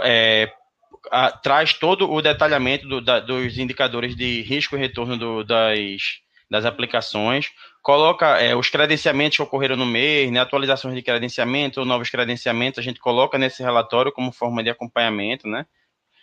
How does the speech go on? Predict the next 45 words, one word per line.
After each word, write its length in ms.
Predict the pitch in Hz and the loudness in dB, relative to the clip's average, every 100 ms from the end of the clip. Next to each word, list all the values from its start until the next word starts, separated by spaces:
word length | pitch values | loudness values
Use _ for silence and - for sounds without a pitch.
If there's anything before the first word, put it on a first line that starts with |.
| _ - | _ -4
É, 160 | 101 | 0
a 80 | 107 | 2
gente 200 | 117 123 | 0 -2
coloca 440 | - 135 135 135 135 | 2 4 4 2 -2
também 720 | 143 135 123 120 110 98 - | 0 0 2 2 2 -2 -4
quem 180 | 143 139 | -2 -2
tem 220 | 147 135 | 0 2
aí 180 | 127 117 | 2 -2
fundo 300 | - 120 120 | -2 -2 0
estressado, 580 | - 127 110 127 131 123 | 2 0 0 2 2 2
acho 140 | - | 0
que 80 | 123 | -2
a 40 | |
grande 260 | 107 127 135 | 0 0 0
maioria 440 | 127 120 117 117 | 2 2 2 0
aí 260 | 113 123 135 | 0 0 -4
tem 140 | 117 | -6
esses 200 | 113 117 | -6 -8
fundos 380 | - 117 110 107 | -8 -6 -8 -6
estressados 580 | 110 117 107 - 107 104 | -4 -4 -4 0 0 0
em 100 | 110 | -4
carteira, 600 | 113 101 - 127 131 107 - - - - | -4 -4 -2 2 2 0 -6 -20 -20 -10
então 240 | 113 139 | -4 2
a 80 | 135 | 2
gente, 240 | 131 135 - - - | 2 -2 -8 -12 -2
tudo 260 | 202 202 | 0 0
que 80 | 196 | 2
ocorre 420 | 170 - 143 147 | 2 4 4 4
durante 400 | 139 135 127 123 | 2 2 2 0
aquele 280 | 123 135 127 | -2 -2 0
mês, 460 | 120 113 104 101 - _ _ - | 0 0 -2 -6 -10 _ _ -4
é, 280 | 104 104 104 | 0 2 2
nos 200 | 127 131 | 0 -2
fundos 320 | - 143 139 | 0 0 0
estressados, 560 | - 139 120 127 113 117 | 2 0 2 2 2 0
a 40 | |
gente 180 | 131 131 | -2 -2
também 340 | 147 123 143 | -2 0 0
coloca 440 | - 139 127 135 120 | 2 2 2 2 2
lá 200 | 113 117 | 2 2
no, 220 | 117 117 | 0 -2
no 100 | 117 | -2
acompanhamento 640 | 117 120 127 120 117 - | -2 -4 -2 0 -2 -4
da 120 | 120 | -4
política. 580 | 117 113 110 127 - 127 | -6 -6 -6 -8 -10 -16